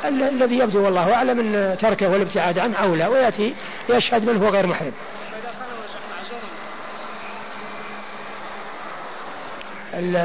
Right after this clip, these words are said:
ال-، المع-، ال-، ال-، ال-، ال-، ال-، مع كونه معزوم وغير معزوم هو النتيجة واحدة، أقول النتيجة واحدة. أما إذا كان إنه يعني ال-، قضية ال-، ال-، العقد وكونه يصير فيه عزومة، هذا الحقيقة من التكلف.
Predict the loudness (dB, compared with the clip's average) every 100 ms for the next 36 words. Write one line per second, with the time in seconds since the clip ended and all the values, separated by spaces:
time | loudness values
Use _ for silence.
0 | 0 -2 -4 -6 -8 -6 -4 -2 -2 -2
1 | -2 -4 -4 -4 -4 -4 -4 -2 0 0
2 | 0 0 0 0 0 0 0 2 4 4
3 | 4 4 4 4 4 4 4 4 4 2
4 | 0 2 4 4 4 2 -4 -8 -10 -10
5 | -10 -10 -10 -2 2 4 4 4 4 4
6 | 2 -6 -10 -12 -12 -10 -12 -12 -12 -8
7 | -2 2 4 4 4 4 4 2 2 2
8 | 2 0 -2 -2 -4 -6 -8 -10 -10 -10
9 | -2 4 4 4 0 0 0 2 4 4
10 | 4 2 2 4 2 2 4 4 4 4
11 | 4 4 4 4 2 2 4 4 4 4
12 | 4 4 4 4